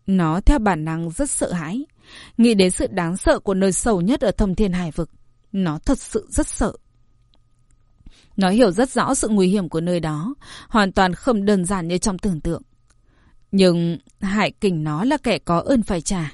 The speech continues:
Nhớ lại năm đó nó bị hải thú khủng bố đuổi giết, mắc cạn bên bờ biển. Nếu không phải người đàn ông kia giúp đỡ nó thì nó đã chết từ lâu rồi.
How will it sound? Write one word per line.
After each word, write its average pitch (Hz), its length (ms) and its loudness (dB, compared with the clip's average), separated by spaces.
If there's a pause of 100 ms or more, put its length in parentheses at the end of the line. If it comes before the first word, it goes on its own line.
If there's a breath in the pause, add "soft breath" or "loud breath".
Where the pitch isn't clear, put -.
(520 loud breath)
Nhớ 185 200 6
lại 220 200 2
năm 180 220 0
đó 165 280 -2
nó 220 120 4
bị 240 140 2
hải 196 220 0
thú 175 180 0
khủng 202 320 -2
bố 156 160 0
đuổi 226 240 2
giết, 240 300 -4 (280 soft breath)
mắc 254 180 4 (100)
cạn 196 200 0
bên 190 180 2
bờ 175 120 0
biển. 175 240 -4 (540 soft breath)
Nếu 190 160 6
không 247 200 2
phải 190 160 2
người 180 180 4
đàn 180 180 0
ông 185 220 0
kia 185 160 2
giúp 277 200 -2
đỡ 202 160 0
nó 185 380 0
thì - 100 4
nó 170 120 0
đã 160 120 -4
chết 311 260 -6
từ 214 100 0
lâu 175 260 0
rồi. 156 220 -6